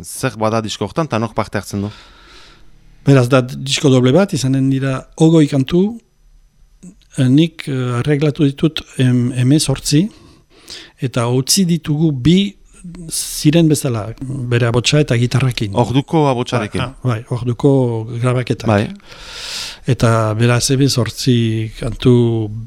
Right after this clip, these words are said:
Speaker 2: berriztua izan di-, dira, moldak eta berriekin. Hor partu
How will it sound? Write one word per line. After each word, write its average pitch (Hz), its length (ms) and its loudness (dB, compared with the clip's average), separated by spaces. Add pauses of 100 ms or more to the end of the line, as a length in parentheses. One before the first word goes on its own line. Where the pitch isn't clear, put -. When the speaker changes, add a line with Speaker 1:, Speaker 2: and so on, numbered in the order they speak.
(240)
Speaker 2:
berriztua 117 580 0
izan 110 300 -4
di-, 110 140 -6
dira, 175 480 4
moldak 117 580 -4
eta 117 180 -6
berriekin. 117 1040 0 (640)
Hor 139 260 2
partu 135 380 0